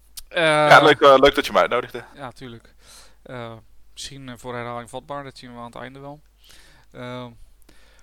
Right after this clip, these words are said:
Speaker 1: maar goed, we gaan even, we gaan door met de podcast, want, eh, het is natuurlijk belangrijk nieuws. Ik weet niet of je het gehoord hebt.
Speaker 2: Vertel, ik ben reuze benieuwd.
Speaker 1: Ehm,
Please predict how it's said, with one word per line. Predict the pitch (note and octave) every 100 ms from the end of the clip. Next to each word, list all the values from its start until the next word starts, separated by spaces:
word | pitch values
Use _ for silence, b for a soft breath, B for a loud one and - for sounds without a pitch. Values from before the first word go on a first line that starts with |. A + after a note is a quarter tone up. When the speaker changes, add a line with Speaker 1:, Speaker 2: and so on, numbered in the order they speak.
| b
Speaker 1:
maar | - E3+
goed, | D#3+
we |
gaan | E3+ F3 F3
even, | - F3 E3+
we | E3+
gaan | E3 D3
door | D#3+
met | E3+
de | -
podcast, | C#3+ - D3 E3
want, | D#3+ D3+
eh, | D3+
het | C#3 - A2+
is | C#3+ C#3+ -
natuurlijk | C3 C3 C3 A#2+
belangrijk | C3 C3+ A#2
nieuws. | B2+ D3+ C3+ C#3+
Ik |
weet | C3+
niet | C3+
of | A#2+
je | A#2+
het | -
gehoord | B2+ C#3+
hebt. | A#2 A2+ - _ - _ _ _ _ _ _ _ - _ -
Speaker 2:
Vertel, | - - F#2+ C#3
ik | G3 _
ben | F#2 E2+
reuze | E2+ D#2
benieuwd. | D#3 F#3 - _ _ -
Speaker 1:
Ehm, | B2 A2+ A#2